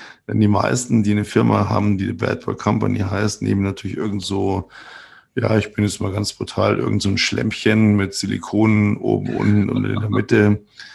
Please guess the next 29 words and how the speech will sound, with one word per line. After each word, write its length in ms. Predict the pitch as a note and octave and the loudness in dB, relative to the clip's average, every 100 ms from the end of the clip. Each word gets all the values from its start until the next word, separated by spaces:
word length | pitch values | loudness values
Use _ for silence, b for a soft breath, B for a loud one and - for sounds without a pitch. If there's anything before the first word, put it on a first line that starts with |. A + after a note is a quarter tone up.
| B B _ | B B _
und, 540 | - A2 G#2 G#2 G2 A2+ | 0 4 6 4 0 -2
äh, 920 | A2 A2 G#2 G#2 G2+ G2+ G#2 G#2 - - - - - A#2 | 0 2 2 2 2 0 0 0 -2 -6 -12 -12 -8 -4
hauen 300 | G2+ G#2+ A2 | 0 4 6
hier 140 | G#2 | 4
voll, 680 | G2 G#2+ G#2 G#2 G#2 F2+ - _ | 4 2 4 4 2 -4 -12 _
ja, 460 | A2 A2 G2 - - - _ _ _ _ | -4 -2 -2 -4 -6 -14 _ _ _ _
das 200 | A2 - | -4 -2
Klischee 420 | A2+ G2+ - A#2 | 0 2 4 4
raus. 460 | G2 G#2 A2 B2+ - B B B B | 4 4 4 2 -4 B B B B
Und 160 | A#2 A2 | -2 2
das 240 | A#2 - | 0 0
genau 360 | A#2 A2 G#2 G2+ | 2 4 4 4
wollten 260 | G#2 G#2 - | 2 2 -6
wir 100 | - | -6
nicht. 340 | G2 G#2+ - | -4 -6 -6
Wir 100 | - | -4
wollten 340 | G#1+ G#1+ G#2+ A2+ | 0 0 -2 -6
ja 80 | G#2+ | -4
ein 280 | A2 - - | -4 -6 -6
Model 460 | A2+ A2+ G#2+ G#2+ | -2 0 2 0
mit 220 | G#2 G2+ | 0 -2
einem, 300 | - A2+ G#2+ - B B B B - | -6 -6 -6 -10 B B B B -4
die 80 | - | -2
authentisch 560 | - - A#2+ B2 A2 | -2 0 2 2 0
ist, 380 | A2 A#2+ G2+ - | 0 0 0 -4
die 40 | G#2 | -8
bildschön 640 | - G#2 G#2 - A2 A2+ | -2 -2 0 2 4 4
ist, 540 | A2 A2 G2+ - - | 2 0 0 -6 -10
äh, 180 | - - | -8 -8